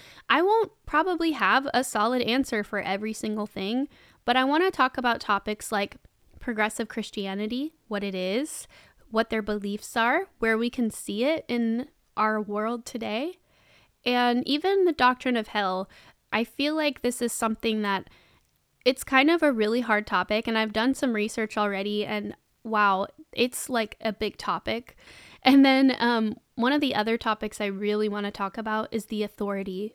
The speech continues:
of the Bible, because I have seen so many people,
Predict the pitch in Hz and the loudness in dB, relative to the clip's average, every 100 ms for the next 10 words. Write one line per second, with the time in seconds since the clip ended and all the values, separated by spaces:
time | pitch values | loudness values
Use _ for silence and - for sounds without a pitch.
0 | - 202 214 196 - - 226 226 - - | -6 -6 -6 -8 -10 -10 -10 -12 -16 -20
1 | - - 226 - 214 214 - - 220 233 | -20 -8 -6 -2 -2 -2 -4 -2 -2 0
2 | 226 - - 233 220 208 - - 220 240 | -4 -6 -6 -4 -2 -4 -6 -2 0 2
3 | 254 233 220 220 208 - 208 - 180 | 2 0 0 -2 -4 -6 -10 -8 -12